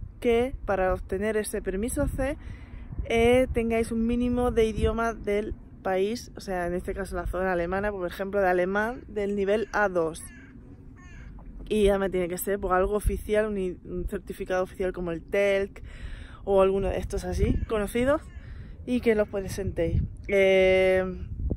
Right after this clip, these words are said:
¡ay, hay una avispa! Espera, espera, que me va a picar. Uf, fallos del directo. Oh, espontaneidades. Bueno, chicos, eso.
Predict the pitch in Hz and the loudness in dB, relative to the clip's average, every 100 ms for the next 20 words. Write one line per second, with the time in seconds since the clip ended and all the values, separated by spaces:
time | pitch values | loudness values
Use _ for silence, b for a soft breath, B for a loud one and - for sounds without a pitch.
0 | - 233 320 381 359 311 294 269 262 - | -2 2 4 4 2 4 2 2 0 0
1 | - - 220 B B B - - 349 349 | -2 -2 -4 B B B -4 0 4 6
2 | 349 339 - 349 359 330 - - - - | 6 4 2 2 2 0 -6 -16 -12 -6
3 | 294 269 269 277 269 - - - - - | -2 0 0 0 0 0 -6 -6 -4 -2
4 | - - - B B B B B B B | -4 -8 -18 B B B B B B B
5 | - - - - - - - - - - | -18 -16 -18 -18 -16 -16 -16 -14 -12 -12
6 | B B B B B - - - - B | B B B B B -16 -16 -10 -10 B
7 | B B B 392 440 B B B - - | B B B 0 0 B B B -14 -2
8 | 233 247 247 226 220 214 - 233 - - | 2 2 2 0 -2 -4 -6 -10 -14 -12
9 | 226 226 - - - - - - 226 220 | -8 -8 -12 -20 -20 -18 -18 -10 -8 -4
10 | 226 214 202 196 - B B B B B | -2 2 2 0 -4 B B B B B
11 | B 247 247 247 269 240 233 240 190 | B 4 4 2 2 2 2 0 -2